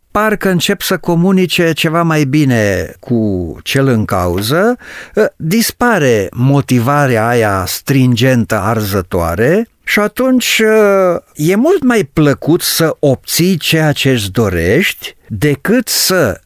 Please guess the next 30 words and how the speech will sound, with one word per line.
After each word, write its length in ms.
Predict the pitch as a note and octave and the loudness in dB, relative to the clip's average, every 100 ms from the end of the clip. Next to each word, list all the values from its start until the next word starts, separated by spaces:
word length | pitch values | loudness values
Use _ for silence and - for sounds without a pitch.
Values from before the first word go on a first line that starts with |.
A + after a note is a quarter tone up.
| - | -4
îi 260 | A#2 D3 | 2 2
respecti 600 | E3 F3 D3+ - D3+ - - | 4 2 0 -2 -2 -4 -2
pe 120 | D3 | 0
alții, 920 | B2+ A2+ A2 - - G#2+ G#2+ G#2+ A#2 - - - | 2 2 0 -2 0 2 4 2 -2 -10 -20 -14
decât 640 | G#2 G#2+ C3+ - D#3+ F3 | -6 -2 -2 0 0 0
să 600 | - - D#3 D#3 D#3+ D3+ C3+ A#2+ - | 0 -2 2 4 4 2 0 -6 -14
accepti 680 | - D3+ D3+ - D#3+ D3+ - | -4 -4 -4 -2 -2 -2 -4
că 120 | D#3 | -2
și 180 | C#3+ - | -2 0
ei 120 | C#3 | 2
au 160 | C#3 C#3 | 2 2
nevoi, 760 | C3+ C#3 B2 G#2 G#2+ G#2+ G#2+ | 4 2 2 0 2 2 2
și 200 | G2+ - | 0 0
ei 260 | D#3+ D#3+ D3+ | 2 2 2
au 260 | D3+ D#3 C#3+ | 2 2 0
drepturi, 880 | A#2 B2 A2 - - A2 A2+ G#2+ - - - - | 0 2 0 -2 -2 0 2 0 -6 -18 -16 -8
și 440 | - - E3+ F3+ - | -4 -2 0 0 0
tu 180 | F3+ G3 | 0 0
trebuie 640 | F3 E3+ E3 F3+ F3+ F3+ | 0 0 2 2 2 2
să 360 | D3+ - E3 | 0 0 0
te 200 | D#3+ - | 0 -2
porți 360 | D3+ D#3 D#3+ - | -2 0 0 -2
frumos 560 | - E3 C#3+ A#2 A2 - | -2 2 2 2 0 -2
cu 160 | A#2 | 0
ei, 460 | A#2 A2+ A2+ A#2 A2 - - - | 2 4 4 2 -2 -8 -14 -2
ă, 160 | B2+ B2 | 0 0
să 240 | - D#3+ - | 0 -2 -2
accepti 520 | C3+ - - D3+ - | -4 -2 -2 -2 -2
principiul 600 | D3 D3+ C#3+ D3+ - D3 | 0 2 2 0 2 2
reciprocității, 1500 | C3+ C3+ C#3+ C#3 C#3+ C#3 D3 - A#2 G2 - F#2+ G2 G2 | 2 2 -2 0 0 0 -2 -2 -2 -2 -4 -2 0 -2